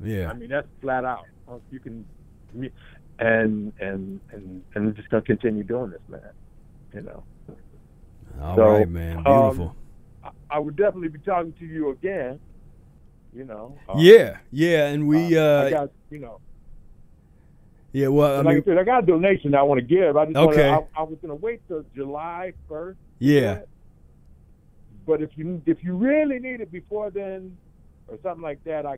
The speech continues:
Speaker 2: I, you know, I, I can arrange it. I just
Speaker 1: Okay.
Speaker 2: July, July first was the date I was gonna, you know,
Speaker 1: Okay.
Speaker 2: I was gonna pledge something, and I thought I, I'd rather go ahead and I'm gonna do that.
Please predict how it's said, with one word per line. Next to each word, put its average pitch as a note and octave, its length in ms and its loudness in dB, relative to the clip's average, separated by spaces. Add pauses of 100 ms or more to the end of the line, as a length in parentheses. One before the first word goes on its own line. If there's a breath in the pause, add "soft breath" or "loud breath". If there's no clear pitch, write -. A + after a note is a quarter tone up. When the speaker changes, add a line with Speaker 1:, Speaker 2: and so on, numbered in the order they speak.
(140)
Speaker 2:
I, A#2+ 120 -14 (100)
you C#3+ 80 -16
know, A#2 80 -14
I, A#2+ 80 -14 (240)
I A2 100 -18
can G#2+ 140 -18
arrange A#2 340 -16
it. B2 140 -12 (100)
I A2 60 -16
just A#2 100 -12
Speaker 1:
Okay. B2+ 340 -6 (100)
Speaker 2:
July, A2 380 -8
July A2 240 -10 (100)
first A#2+ 220 -14
was G2+ 140 -16
the G2+ 80 -20
date G#2 280 -16
I G2+ 100 -12
was F2 160 -16
gonna, F2+ 140 -20 (640)
you G#2+ 100 -12
know, F2+ 400 -16
Speaker 1:
Okay. A2+ 320 -6
Speaker 2:
I A2+ 60 -8
was F#2+ 160 -8
gonna G2 140 -10
pledge G2+ 400 -6
something, G2 260 -4
and G2 80 -12
I G2+ 80 -10
thought A2 260 -8 (220)
I, A#2 40 -6
I'd G#2+ 100 -12
rather A2 220 -10
go G#2 140 -12
ahead G2+ 120 -16
and G2 100 -20
I'm G#2 100 -20
gonna G2 120 -20
do G2+ 140 -18
that. G2 240 -12